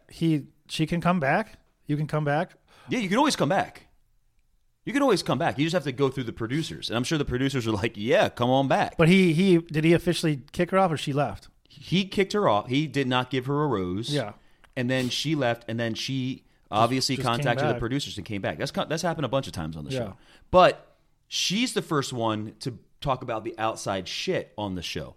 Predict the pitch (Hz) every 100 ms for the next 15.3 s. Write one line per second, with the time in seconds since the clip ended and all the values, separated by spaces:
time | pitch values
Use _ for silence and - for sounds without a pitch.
0 | _ 113 95 - 117 - 127 135 139 143
1 | 110 113 113 107 - 113 101 98 143 87
2 | - 101 95 101 95 - - 139 143 143
3 | 143 139 - 147 143 135 127 123 123 120
4 | 120 113 110 - _ _ _ _ _ _
5 | _ 117 107 98 80 110 120 107 80 76
6 | - _ _ _ - 101 107 104 104 110
7 | 123 143 - - - - - - - -
8 | - 131 127 180 160 117 127 131 135 123
9 | 135 127 123 117 113 104 107 247 320 190
10 | 302 320 254 285 269 202 175 214 277 302
11 | 294 240 185 254 254 262 - - - 156
12 | 156 147 180 180 175 170 170 180 165 -
13 | 160 147 127 110 110 113 113 110 92 80
14 | 73 202 202 208 208 196 180 165 208 196
15 | 190 180 160